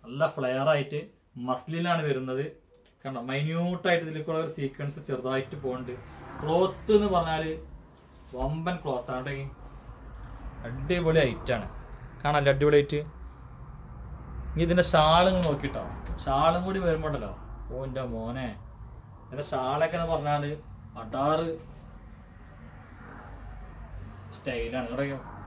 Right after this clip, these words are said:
നല്ല സ്റ്റൈലും work. ഇങ്ങോട്ടേക്ക് ഷാളും ടോപ്പ്. ഷാളൊക്കെ നല്ല വലിപ്പമുണ്ട് കേട്ടോ. ഇങ്ങോട്ടേക്ക് ഈ ടേബിളുമ്പോ ഒതുങ്ങാത്ത അത്ര വലിപ്പമുണ്ട് ഷാളൊക്കെ. നല്ല cotton, അതായത്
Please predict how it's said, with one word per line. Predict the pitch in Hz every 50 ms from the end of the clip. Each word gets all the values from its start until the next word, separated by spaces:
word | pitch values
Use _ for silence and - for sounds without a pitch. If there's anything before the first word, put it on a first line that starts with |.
| - - -
നല്ല | - - 139 151 160 170 175 175
സ്റ്റൈലും | 170 - - - - - 123 123 127 135 135 151 151 143
work. | 131 110 - -
ഇങ്ങോട്ടേക്ക് | - - 123 139 139 139 143 143 - - - - - - - - - - - - - - - - - - - - - - - - - - - - - - -
ഷാളും | - 123 127 131 139 151 160 175 196 196 - - - - _ _ _ _ _ - - - - - - - - - - - _ _ _ _ _ - - - - - - - - - - _ -
ടോപ്പ്. | 123 110 104 104 - -
ഷാളൊക്കെ | - 104 107 117 147 151 -
നല്ല | - - - 123 135 - 180
വലിപ്പമുണ്ട് | 180 165 156 - 185 180 170
കേട്ടോ. | 147 - 135
ഇങ്ങോട്ടേക്ക് | - - 143 147 156 160 165 - - - - _ _ _ _ _ - _ _ _ - _ _ -
ഈ | - - -
ടേബിളുമ്പോ | 127 120 123 135 139 147 151 175 180
ഒതുങ്ങാത്ത | 175 170 165 160 147 165 156
അത്ര | - 160
വലിപ്പമുണ്ട് | 151 143 - - - 139 131 - -
ഷാളൊക്കെ. | 120 110 101 98 98 - - - - - - - - - - - - - - - - 120
നല്ല | 127 139 151 160 180 185 196 208 202 -
cotton, | 165 156 156 156 151 - 190 196 196 - - - -
അതായത് | 139 151 165 170